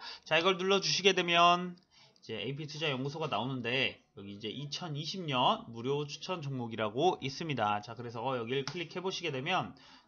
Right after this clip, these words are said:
쭉 이제 매일마다 이제 종목, 무료 추천 종목을 진행을 하고 있습니다. 그래서 오늘도 뭐 지난주 금요일 거를 한번 보시게 되면 이렇게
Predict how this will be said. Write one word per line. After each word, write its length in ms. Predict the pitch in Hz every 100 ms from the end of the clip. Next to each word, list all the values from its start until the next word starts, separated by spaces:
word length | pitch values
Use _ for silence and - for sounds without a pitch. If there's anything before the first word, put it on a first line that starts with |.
| _
쭉 320 | 175 190 196 147
이제 600 | - 110 123 170 208 - - - _ _
매일마다 640 | 113 139 165 135 113 95 - - - _ _
이제 320 | - 101 135 139
종목, 420 | 151 165 151 147 -
무료 240 | 131 175
추천 480 | - - 175 180 220
종목을 420 | 147 135 127 160
진행을 500 | - 131 120 143 214
하고 360 | 214 - 208 175
있습니다. 680 | 180 208 165 123 117 117 113
그래서 300 | 135 135 135
오늘도 800 | 175 196 - 151 147 143 175 165
뭐 220 | 123 110 - - -
지난주 360 | - 127 123 123
금요일 320 | 139 139 135
거를 260 | 127 123 143
한번 320 | 143 151 151
보시게 300 | 143 151 156
되면 580 | 135 143 135 147 143 - - - - -
이렇게 560 | 117 - 120 156 190